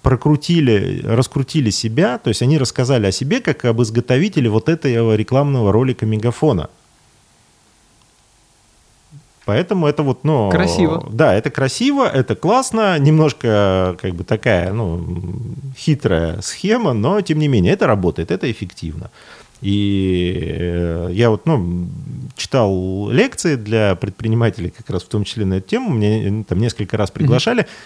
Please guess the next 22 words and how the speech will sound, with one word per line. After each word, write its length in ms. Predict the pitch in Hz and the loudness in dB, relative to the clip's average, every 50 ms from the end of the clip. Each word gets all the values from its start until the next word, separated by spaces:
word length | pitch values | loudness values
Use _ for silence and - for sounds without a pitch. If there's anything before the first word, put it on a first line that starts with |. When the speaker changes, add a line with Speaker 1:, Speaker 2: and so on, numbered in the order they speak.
| - - - | -16 -4 2
Speaker 1:
и 160 | 131 131 127 - | 2 2 4 4
одним 360 | 123 123 131 165 165 139 127 | 2 2 4 4 4 4 4
из, 260 | 113 - - - - - | 0 0 -2 -4 -2 0
э, 480 | 117 104 101 101 101 101 101 98 98 92 - | 2 4 4 4 4 4 2 2 2 0 0
популярных 540 | 123 107 - 147 139 117 104 107 110 - - | 0 2 2 4 4 4 2 2 0 -2 -2
тем 560 | - 220 269 277 269 262 254 220 175 139 123 | -2 -2 -2 -2 -4 -6 -8 -8 -8 -8 -6
при 100 | - 131 123 | -4 -4 -4
подготовке 600 | - 110 104 117 123 - - 117 - - - 95 | -4 -2 0 0 0 2 0 -2 -2 -2 -6 -8
к 100 | - - | -4 -2
лекции 340 | 117 107 87 - - - | -2 -2 -2 -4 -6 -6
было, 280 | 85 90 143 180 190 156 | -2 0 2 2 2 0
типа, 240 | - - - - - | -2 -6 -10 -12 -10
"А 40 | - | -8
как 280 | - - 226 226 - - | -6 -4 -4 -4 -2 0
можно 380 | 156 156 165 147 127 123 113 | 0 2 2 2 0 -2 -2
работать 420 | 107 104 104 123 156 156 - 104 - | -2 -2 -2 -2 -2 -2 -4 -6 -6
со 180 | - - 95 | -8 -8 -8
сми, 800 | 87 - - 117 120 139 156 156 151 147 139 123 117 107 101 95 90 | -8 -6 -2 0 0 2 2 2 2 0 0 0 0 0 -2 -2 -2
вот, 160 | 95 98 - - - - - - - - - - - - - | -4 -4 -6 -8 -14 -20 -20 -20 -20 -20 -20 -20 -20 -8 0
не 260 | - 131 151 170 165 | 2 4 6 6 4
платя 560 | - 131 127 110 - - 143 147 143 135 127 | 4 2 2 2 2 2 2 2 2 2 2
больших 360 | 110 101 104 101 - - 151 | 2 2 0 0 2 2 2